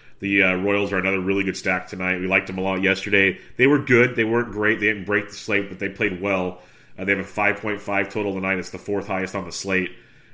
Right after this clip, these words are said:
Lefties three seventy-seven, righties four eighteen versus E-Jacks. So why people go and flock to,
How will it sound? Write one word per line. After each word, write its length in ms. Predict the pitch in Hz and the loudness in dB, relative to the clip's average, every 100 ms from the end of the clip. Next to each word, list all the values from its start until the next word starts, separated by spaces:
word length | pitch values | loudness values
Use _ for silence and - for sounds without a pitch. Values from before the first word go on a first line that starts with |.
| - | -4
Lefties 340 | 101 - 104 | -2 -2 -8
three 180 | - 104 | -6 -6
seventy-seven, 640 | 98 98 95 92 95 92 90 | -2 -4 -2 -4 -2 -2 -2
righties 240 | 92 92 | -2 -4
four 260 | - 101 95 | -6 -2 -2
eighteen 300 | 92 98 92 | -2 -8 -6
versus 240 | 90 - | -8 -8
E-Jacks. 600 | 98 90 90 85 - - - - - - | -10 -4 0 0 -4 -16 -20 -20 -20 -14
So 180 | - 101 | -4 0
why 120 | 104 | 0
people 340 | - 113 110 | 0 -4 -2
go 180 | 101 101 | -4 -4
and 120 | 95 | -4
flock 420 | - 104 101 - - | -8 -4 -2 -4 -8
to, 340 | 104 95 92 | -4 -2 -4